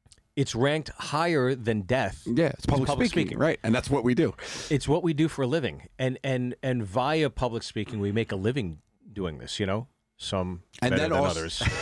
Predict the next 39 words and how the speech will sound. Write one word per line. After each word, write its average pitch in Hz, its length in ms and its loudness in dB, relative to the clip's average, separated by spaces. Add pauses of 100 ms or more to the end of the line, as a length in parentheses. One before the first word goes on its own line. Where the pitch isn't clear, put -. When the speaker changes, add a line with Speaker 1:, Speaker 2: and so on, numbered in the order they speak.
(400)
Speaker 2:
<laughs> 906 600 0
then 139 220 2
also 123 300 2
fear 113 280 2
to 95 80 -2
fail, 101 500 0 (460)
which 110 180 2
you 104 60 -2
Speaker 1:
Sure. 123 160 0
Speaker 2:
fail 113 160 2
to 110 60 0
make 104 120 -2
somebody 98 300 0
laugh, 87 400 -2
right? 98 220 2 (420)
So - 160 -2
that's, 110 320 0
that's 110 320 -2
right, 101 280 0
right. 107 320 2
You're 113 160 4
publicly 147 400 2
speaking 107 560 0 (1160)
with 110 180 2
a 101 60 0
fear 123 340 4
to 110 100 4
fail 117 300 2
ma-, 113 220 2
from 104 180 0
making 104 260 2
people 101 280 2
laugh, 90 500 -2 (300)
and 117 260 0 (100)
everyone 110 340 2
is 98 120 0
looking 107 240 0
at - 180 -10
you. - 140 -12